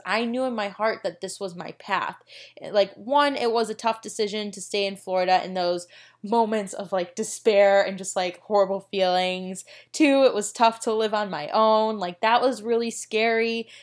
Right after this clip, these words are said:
Three, it was tough to start my own marketing agency. Four, it was tough not to run when I got scared. But I know this is gonna sound super cliche, but if it was easy, then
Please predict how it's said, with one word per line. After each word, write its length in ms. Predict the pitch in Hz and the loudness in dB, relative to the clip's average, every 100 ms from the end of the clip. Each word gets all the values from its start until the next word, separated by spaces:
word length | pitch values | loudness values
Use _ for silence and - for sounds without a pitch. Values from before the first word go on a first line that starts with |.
| _ - | _ -4
Three, 420 | 302 302 294 285 | 0 2 2 0
it 100 | 220 | -2
was 200 | 233 - | -4 -6
tough 280 | - 247 - | 0 0 -2
to 80 | 247 | -4
start 240 | 240 240 | 0 0
my 120 | 226 | 0
own 160 | 226 220 | -6 -4
marketing 460 | 240 294 285 247 | -4 -2 -4 -6
agency. 720 | 196 170 170 185 - 202 202 - | -6 -6 -8 -10 -8 -8 -8 -2
Four, 240 | 302 294 285 | 4 6 6
it 80 | |
was 160 | 233 - | 2 -4
tough 360 | - 262 262 208 | -2 -2 -2 -2
not 300 | 220 240 - | -4 -4 -6
to 100 | 240 | -2
run 180 | 240 233 | 0 0
when 100 | 220 | -2
I 120 | 214 | -2
got 200 | 208 208 | -4 -6
scared. 420 | - 277 247 185 | -2 2 2 2
But 200 | 196 180 - - _ _ | 0 0 -4 -20 _ _
I 120 | 214 | -8
know 200 | 214 220 | -4 -2
this 120 | 233 247 | -2 -6
is 100 | 240 | -6
gonna 160 | 233 | -6
sound 240 | 226 220 214 | -4 -4 -4
super 260 | 233 233 | -8 -8
cliche, 520 | 226 220 202 254 277 | -8 -10 -4 0 0
but 240 | 220 202 - | 2 0 0
if 120 | 214 | -4
it 80 | 208 | -4
was 140 | - | -6
easy, 400 | - 220 226 226 | -6 -8 -6 -6
then 160 | 190 | -6